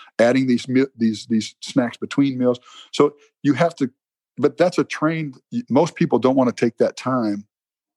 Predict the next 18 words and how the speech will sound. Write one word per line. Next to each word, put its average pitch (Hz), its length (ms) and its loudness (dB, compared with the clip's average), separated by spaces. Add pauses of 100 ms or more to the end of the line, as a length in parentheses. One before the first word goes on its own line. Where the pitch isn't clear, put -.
(260)
to 117 120 2
go 117 160 2
through 135 280 2
all 107 100 0
that. 92 220 -12 (840)
That's 127 200 2
why 127 80 4
you 120 100 4
find 120 240 2
people 120 180 2
that 117 60 0
go 113 100 2
on 117 80 0
a 110 60 -2
diet 104 440 0
and, 98 160 -8 (440)
you 117 60 2
know, 107 200 -2